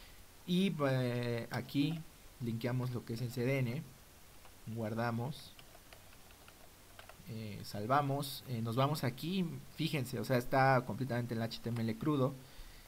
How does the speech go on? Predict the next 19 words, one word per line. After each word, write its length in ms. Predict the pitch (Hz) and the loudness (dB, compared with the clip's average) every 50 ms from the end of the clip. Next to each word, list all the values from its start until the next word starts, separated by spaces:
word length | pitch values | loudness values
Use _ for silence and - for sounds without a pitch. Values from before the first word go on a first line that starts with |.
| - - - - | -20 -12 -6 2
Y 140 | 170 170 160 | 6 8 8
al 100 | 156 156 | 8 8
linkearlo, 460 | 151 151 147 - 185 175 180 185 180 | 4 2 6 8 8 8 8 8 4
pues 180 | - 139 123 127 | 4 2 4 6
ya 120 | 135 139 | 6 6
nos 200 | 135 147 147 143 | 6 4 2 4
da 360 | 147 139 139 139 143 143 139 135 | 6 8 10 10 10 10 8 8
otros 300 | 135 135 135 127 131 123 | 6 4 2 0 -2 -2
estilos. 580 | 107 - - 151 147 120 101 90 - - - - - - - - | -4 -2 0 2 2 2 2 0 -2 -8 -14 -16 -18 -18 -12 -8
Entonces 440 | 120 113 - 127 131 131 135 123 131 | -6 -4 0 0 0 2 2 2 2
así 240 | 117 120 156 175 170 | 0 2 4 4 4
de 80 | 160 | 4
simple 400 | 160 - 165 160 151 - 147 143 | 4 2 2 2 2 2 2 4
es 100 | 139 139 | 4 4
linkear, 420 | 139 131 123 - 127 120 117 117 - | 4 2 2 2 4 2 4 2 2
eh, 320 | 117 113 104 101 - 107 110 | 0 0 2 0 0 -2 -4
o 180 | 110 104 104 101 | -4 -2 -4 -4
obtener 400 | 101 - - 117 110 113 113 117 | -4 -4 -4 -2 0 0 0 0
Bootstrap, 520 | 120 113 - - - - - - 90 90 | -2 -2 -4 -6 -8 -8 -6 -6 -8 -8